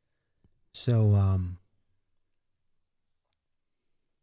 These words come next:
the, uh, my commander finds out, and he was like, I mean, I was shot twice.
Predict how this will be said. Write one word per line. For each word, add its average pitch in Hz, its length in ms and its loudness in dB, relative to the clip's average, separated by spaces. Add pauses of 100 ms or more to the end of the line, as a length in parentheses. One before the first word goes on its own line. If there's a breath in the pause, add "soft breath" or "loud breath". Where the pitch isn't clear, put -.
(500)
the, 113 300 -2
uh, 92 220 -6 (840)
my 110 200 -4
commander 113 440 -2
finds 107 420 -4
out, 104 380 -4
and 98 200 -6
he 98 120 -4
was 92 140 -8
like, 90 420 -10 (2000)
I 131 80 0
mean, 131 100 0
I 156 100 0
was 143 140 2
shot 113 340 -2
twice. - 520 -12